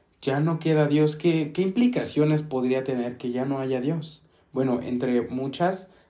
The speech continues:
las siguientes. Si Dios muere, con él también se van las ideas de moralidad, como ya lo habíamos dicho. Es decir, distinciones entre lo que es bueno y malo se van.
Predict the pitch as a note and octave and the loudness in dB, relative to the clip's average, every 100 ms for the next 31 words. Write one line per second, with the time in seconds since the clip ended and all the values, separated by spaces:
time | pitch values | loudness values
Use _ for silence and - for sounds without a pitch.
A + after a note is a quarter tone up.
0 | - A2+ - A2 D3 F3 D#3 A2+ - - | -10 -8 -8 -4 0 2 0 -6 -8 -20
1 | - - D3 F3 F3+ F#3 E3+ C#3+ D3 - | -10 0 4 4 2 2 4 2 0 -8
2 | - - D3 D#3+ E3+ E3 E3 E3 D3 D3 | -4 2 2 4 2 2 2 2 2 2
3 | D#3+ D3 C3+ - B2 C3 C3 C3 A#2 G#2+ | 0 0 -2 0 0 0 0 -2 -2 -2
4 | A2+ D3 F3 - A#2 A#2 A2+ A2+ A2 A2 | 2 2 2 0 -2 0 2 0 0 -4
5 | D3+ E3 C#3 C3+ D3+ F#3 E3 - - - | -4 -2 -4 -2 -2 0 0 -4 -6 -2
6 | D3 D3 D3 F3 G3 F#3 E3 D3 D3+ C#3+ | 0 2 4 4 2 2 2 4 2 4
7 | D3 D3 C#3 C3+ C#3+ E3+ E3+ - G#2+ B2+ | 4 6 4 2 4 2 0 -2 2 2
8 | - - | -2 -12